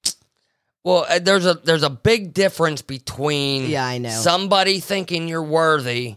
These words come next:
Speaker 2: And
Speaker 1: and
Speaker 2: you
Speaker 1: actually
Speaker 2: fe-, yeah.
Speaker 1: feeling worthy yourself.
Speaker 2: Yeah.
Speaker 1: Having the self-confidence with, uh, of your own, own
Speaker 2: Well,
Speaker 1: will.
Speaker 2: yeah. This show is going to be Falcon's journey
Speaker 1: Yes.
Speaker 2: to that.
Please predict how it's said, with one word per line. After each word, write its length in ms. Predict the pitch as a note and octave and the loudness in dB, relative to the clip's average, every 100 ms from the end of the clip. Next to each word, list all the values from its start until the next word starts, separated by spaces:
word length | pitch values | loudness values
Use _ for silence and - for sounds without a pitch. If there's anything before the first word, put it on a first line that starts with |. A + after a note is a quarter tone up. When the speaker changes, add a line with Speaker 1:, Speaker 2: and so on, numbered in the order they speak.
| _ C#3 | _ -4
Speaker 2:
And 200 | C3+ C3 | 0 2
Speaker 1:
and 200 | C#3+ B2+ | 0 0
Speaker 2:
you 40 | |
Speaker 1:
actually 560 | D#3+ D#3+ - B2 D#3 C3 | 0 0 0 0 0 -2
Speaker 2:
fe-, 120 | - | -6
yeah. 80 | A#2 | -2
Speaker 1:
feeling 480 | D#3+ D#3 D3+ C#3+ B2+ | 0 2 0 -2 0
worthy 380 | C#3 C3+ B2+ | 2 2 0
yourself. 720 | B2+ A#2 A2 - B2+ G#2+ - G#2+ | -4 -4 -8 -4 -4 -4 -8 -14
Speaker 2:
Yeah. 140 | - - _ _ _ _ | -14 -18 _ _ _ _
Speaker 1:
Having 400 | - D#3 E3+ E3+ | -4 0 2 2
the 100 | D#3+ | 0
self-confidence 1300 | C3+ - E3 E3+ - - E3 D#3+ - C#3 C#3 B2+ - - _ _ _ - | -2 2 2 2 -4 -2 0 0 0 -2 -2 -6 -12 -16 _ _ _ -8
with, 220 | C3 C3 - | -6 -6 -4
uh, 200 | C#3 C#3 | -2 -2
of 340 | G#2+ C3 A#2+ - _ | -2 -4 -4 -12 _
your 320 | C3 B2+ B2+ | -4 -2 -2
own, 560 | C3+ D3+ D#3 D3+ C#3 - | -2 0 -2 -4 -6 -8
own 420 | B2 C#3+ E3 D3+ | -2 2 2 2
Speaker 2:
Well, 60 | C#3 | 0
Speaker 1:
will. 500 | E3 E3+ C#3+ A#2+ A#2 | 2 4 4 0 0
Speaker 2:
yeah. 280 | A#2+ A2+ - - _ _ _ _ _ _ _ _ | -2 -4 -8 -14 _ _ _ _ _ _ _ _
This 220 | D3+ A#3 - | -2 0 2
show 400 | - F#3 E3 D#3 | 2 2 4 2
is 220 | D#3+ B2 | -2 -2
going 320 | C#3 C3 C3 | -2 -2 -4
to 100 | - | -8
be 220 | B2 B2+ | -4 -2
Falcon's 580 | A#2 B2 A2 - A#2 A#2 | 0 0 0 -2 -6 -6
journey 440 | - A2+ C#2+ B1+ - D#3 | -2 -2 -4 -10 -14 -2
Speaker 1:
Yes. 360 | D#3 A#2+ - | 0 2 -2
Speaker 2:
to 100 | C3 | -6
that. 280 | G#2+ F2+ | -4 -6